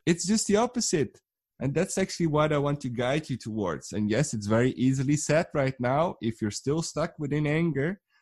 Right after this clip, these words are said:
And yes, you've got a lot of mental baggage that is like, "I'm really angry at something," that you already survived, by the way. And, uh, all of a sudden, I'm like, "Let's fix it." Because if we stop, if we don't fix it,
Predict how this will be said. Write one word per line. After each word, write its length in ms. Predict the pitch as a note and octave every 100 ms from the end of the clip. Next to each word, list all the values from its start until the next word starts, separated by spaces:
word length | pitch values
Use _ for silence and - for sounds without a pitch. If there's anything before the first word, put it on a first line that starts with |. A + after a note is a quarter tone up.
| _
And 160 | G2 G2
yes, 260 | C3 -
you've 120 | C#3
got 140 | A#2+ A2+
a 60 |
lot 180 | G#2+ C3
of 120 | F3 -
mental 560 | B2 C#3+ F3 E3+ E3+
baggage 600 | B2+ B2+ D3 F3 G3+ - _ _ _ _
that 120 | G#2 A#2
is 100 | A2+
like, 260 | A2 A2+ _
"I'm 280 | F3 F#3 C#3+
really 300 | F3 D#3 C#3
angry 320 | F3 F3 D3+
at 120 | D3
something," 460 | - F3 G#3+ A#3+ D4+ A#2+
that 160 | -
you 80 | A2
already 260 | G2+ B2 C#3+
survived, 460 | - A2 A#2 C#3 -
by 160 | G2 F#2+
the 80 |
way. 340 | F#2+ G2 C3+ F3 _ _ _ _ _ _ _ -
And, 380 | C3+ C#3 C#3 C3+
uh, 220 | C3+ C#3 - _ _ _ _ _ _ _
all 160 | D3+ G3+
of 80 |
a 60 | G3+
sudden, 480 | - D#3+ E3 E3 E3 _ _
I'm 260 | B2+ D#3 D#3
like, 240 | C#3 C3 A#2
"Let's 300 | B2 D3 -
fix 360 | - D#3 -
it." 200 | A2 - -
Because 340 | A2 C#3 B2+ -
if 220 | D#3+ E3+
we 80 | G3
stop, 420 | F3+ - F3 F#3+ _
if 200 | D3+ E3
we 80 | F#3+
don't 240 | E3+ F3+
fix 360 | - F#3 F#3 -
it, 160 | A2+